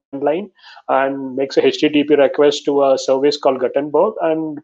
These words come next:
prints the output. Uh, the, it is a command line application to, uh, to illustrate the need for a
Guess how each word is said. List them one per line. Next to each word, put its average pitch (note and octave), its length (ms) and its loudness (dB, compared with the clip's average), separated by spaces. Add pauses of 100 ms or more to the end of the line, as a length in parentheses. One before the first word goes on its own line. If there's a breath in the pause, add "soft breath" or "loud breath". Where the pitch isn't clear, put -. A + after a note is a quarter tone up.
prints D#3 360 -6
the D#3+ 100 2
output. C3 400 -4 (640 loud breath)
Uh, C3 200 0
the, C#3 120 -2
it C#3+ 140 -2
is D3+ 100 -2
a E3+ 60 2
command C#3+ 340 2
line D#3+ 160 4
application D#3 680 0
to, E3 60 2 (100)
uh, C3+ 560 -2 (180)
to D3 100 0
illustrate D3 540 2
the D3 580 4 (280)
need D3 460 -2
for D3 400 2
a C3 40 -8